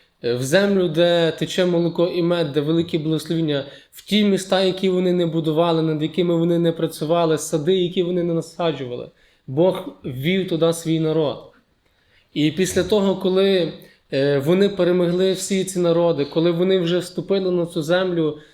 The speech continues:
е, Бог їм сказав деякі речі. Каже: «Коли ви туди підете, коли будете там жити, не, е, створюйте союз, не з'єднуйтеся з народами, які кругом.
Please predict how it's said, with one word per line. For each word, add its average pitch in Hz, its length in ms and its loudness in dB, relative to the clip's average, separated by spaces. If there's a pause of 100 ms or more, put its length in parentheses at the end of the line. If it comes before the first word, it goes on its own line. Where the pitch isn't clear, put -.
(240)
е, 143 240 0
Бог 185 360 2
їм 185 200 0
сказав 180 460 0
деякі 175 360 2
речі. 170 320 0
Каже: 147 240 -2
«Коли 175 240 0
ви 196 120 0
туди 180 240 -2
підете, 165 460 -2
коли 165 220 -2
будете 175 300 -2
там 175 320 -2
жити, 165 520 -2 (300)
не, 170 680 2 (260)
е, 151 180 2
створюйте 202 580 0
союз, 185 400 -2
не 170 160 0
з'єднуйтеся 175 720 0
з 147 40 -2
народами, 160 520 0
які 147 220 -6
кругом. 147 440 -4